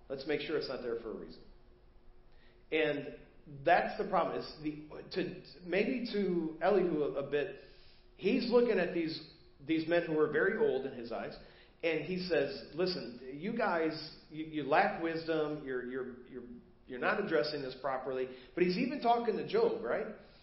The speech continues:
"Job, man, you're just, you guys are messed up. Let me tell you how this is, 'cause I'm young and you're old and you don't get it."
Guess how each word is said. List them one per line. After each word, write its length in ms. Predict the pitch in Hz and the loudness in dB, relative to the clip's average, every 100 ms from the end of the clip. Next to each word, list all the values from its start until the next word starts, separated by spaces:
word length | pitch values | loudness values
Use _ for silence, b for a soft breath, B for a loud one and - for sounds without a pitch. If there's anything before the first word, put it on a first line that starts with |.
| B - - | B -20 0
"Job, 400 | 190 208 190 180 | 6 6 4 2
man, 200 | 185 185 | 0 2
you're 100 | 202 | 0
just, 260 | - - | -2 -6
you 140 | 165 190 | -4 2
guys 240 | 202 160 | 2 2
are 40 | 135 | -2
messed 300 | 139 - 143 | -2 -2 -2
up. 340 | 127 - - - | -2 -4 -14 -8
Let 160 | 135 180 | 0 2
me 180 | 214 - | 2 2
tell 100 | 175 | 2
you 120 | 156 | 2
how 200 | 147 127 | 2 0
this 140 | 123 127 | -2 -6
is, 180 | 123 - | -8 -8
'cause 120 | 123 | -2
I'm 260 | 156 233 226 | 0 0 0
young 260 | 233 - B B - | -2 -2 B B -8
and 120 | 147 | -2
you're 200 | 208 202 | 0 4
old 240 | 226 185 | 4 4
and 120 | 135 143 | 2 0
you 120 | 196 | 2
don't 200 | 175 - | 2 2
get 140 | - | -4
it." 180 | - | -4